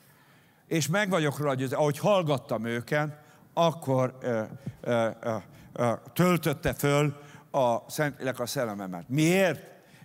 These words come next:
Mert olyan dolgokról beszéltek, amely az Istennek a munkáját, ö, ö, tükrözte.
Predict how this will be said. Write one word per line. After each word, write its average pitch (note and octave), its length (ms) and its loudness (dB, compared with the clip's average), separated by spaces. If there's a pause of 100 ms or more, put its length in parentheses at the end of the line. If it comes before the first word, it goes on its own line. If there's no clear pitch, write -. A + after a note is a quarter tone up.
Mert G3 480 -4
olyan F#3+ 320 -2
dolgokról G3 540 -4
beszéltek, G2+ 800 -6 (400)
amely D#3 300 -2
az D3+ 120 -2
Istennek F#3 360 -4
a F#3 100 -4
munkáját, D3+ 920 -2 (580)
ö, C3+ 280 4 (120)
ö, D3 80 -2 (100)
tükrözte. A#2 800 -4